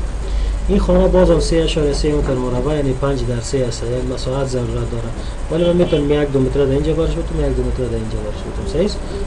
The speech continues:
به خاطر اینمی کار خود ما چی کار می‌کنم؟ ال انداخته انتر می‌کنم، یک لاین کمکی از اینجا به این، به اینجا و از اینجا هم به این نقطه یک انتر می‌کنم. او را برای آفست مندازم، عرض از این خانه سه و نیم نیست، سه متر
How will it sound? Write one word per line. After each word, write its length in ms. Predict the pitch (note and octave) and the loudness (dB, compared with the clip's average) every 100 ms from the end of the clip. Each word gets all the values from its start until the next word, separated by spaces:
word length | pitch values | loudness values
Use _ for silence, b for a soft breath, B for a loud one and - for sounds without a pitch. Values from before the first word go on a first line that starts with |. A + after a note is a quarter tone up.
| - | -4
به 60 | C3+ | -4
خاطر 260 | C3 B2 | -4 -2
اینمی 300 | C#3 C3+ C#3 C#3 | 0 2 0 0
کار 140 | C#3+ C3+ | 0 0
خود 200 | C3 B2+ | 0 -2
ما 100 | B2 | -2
چی 160 | - | -2
کار 200 | - F3 | 2 2
می‌کنم؟ 340 | E3+ E3 D#3+ D#3+ - | 2 0 -2 -2 -2
ال 120 | D3 | 0
انداخته 500 | C#3 C3 B2 A#2+ - | 0 0 -2 -2 0
انتر 440 | C3+ C3 - C#3 E3 | 0 0 -2 -2 0
می‌کنم، 480 | E3+ E3 D#3 D#3+ E3 B B B B | 0 0 0 0 0 B B B B
یک 200 | C3+ C3 B2+ | -2 0 -2
لاین 380 | B2 C#3 D3+ D3+ - | 0 2 2 2 0
کمکی 400 | C#3 B2+ B2 C#3+ | 0 -2 -2 0
از 140 | C3 C3+ | 2 2
اینجا 200 | C#3 C3 | 0 0
به 120 | A#2+ | 0
این، 200 | A#2+ D3 - D#3+ | 0 0 -2 2
به 80 | C3 | 2
اینجا 380 | D3 D3+ F3 E3+ | 2 2 2 4
و 100 | C3+ | 2
از 160 | B2+ B2 | 0 -2
اینجا 300 | D3 D3 E3 | -2 0 0
هم 100 | D#3 | 0
به 100 | B2+ | 0
این 220 | B2+ C3+ | 0 0
نقطه 220 | B2+ C3+ | 0 0
یک 300 | C#3 D#3 D3+ B2+ | 0 0 0 0
انتر 320 | A#2 A#2+ A#2 A#2+ | 0 0 -2 -2
می‌کنم. 320 | A#2 - A#2+ - B B B - | -4 -2 -4 -2 B B B -2
او 80 | D3 | 2
را 140 | D#3 C#3+ | 4 4
برای 240 | C#3+ C#3 - | 2 2 0
آفست 260 | E3 - E3 | 0 -2 0
مندازم، 400 | E3 D#3 D#3 D#3+ | 0 0 2 2
عرض 200 | D#3 D3+ | 2 2
از 100 | C#3+ | 2
این 100 | B2+ B2 | 2 0
خانه 200 | C3+ D3 | 0 0
سه 160 | - | 0
و 40 | C3+ | 0
نیم 240 | C#3+ D#3+ | 0 2
نیست، 260 | E3+ E3+ - | 2 2 4
سه 100 | C#3 | 4
متر 260 | A#2 - | 2 -2